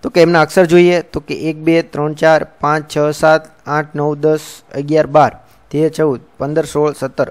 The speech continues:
અઢાર, ઓગણીસ, વીસ, એકવીસ. ઓકે, કેટલા અક્ષર છે મિત્રો? તો કે એકવીસ અક્ષર છે. હવે તેમના લઘુગુરુ નક્કી કરવા માટે શું કરીશું?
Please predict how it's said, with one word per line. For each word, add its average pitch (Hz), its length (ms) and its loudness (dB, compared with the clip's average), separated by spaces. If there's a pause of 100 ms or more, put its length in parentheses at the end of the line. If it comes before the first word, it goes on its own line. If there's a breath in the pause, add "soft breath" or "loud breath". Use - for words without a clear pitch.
(120)
અઢાર, 135 280 -2
ઓગણીસ, 147 440 -6
વીસ, 139 280 -10
એકવીસ. - 340 -10 (340 soft breath)
ઓકે, 165 180 2
કેટલા 185 340 2
અક્ષર 180 240 2
છે 180 140 0
મિત્રો? 156 460 0 (320 soft breath)
તો 147 60 -4
કે 151 140 -8
એકવીસ 151 520 -6
અક્ષર 160 440 -2 (320)
છે. 98 160 -8 (480 loud breath)
હવે 202 260 8
તેમના 190 340 2
લઘુગુરુ 175 520 6
નક્કી 175 280 2
કરવા 175 260 6
માટે 175 260 2
શું 175 220 -2
કરીશું? 170 500 0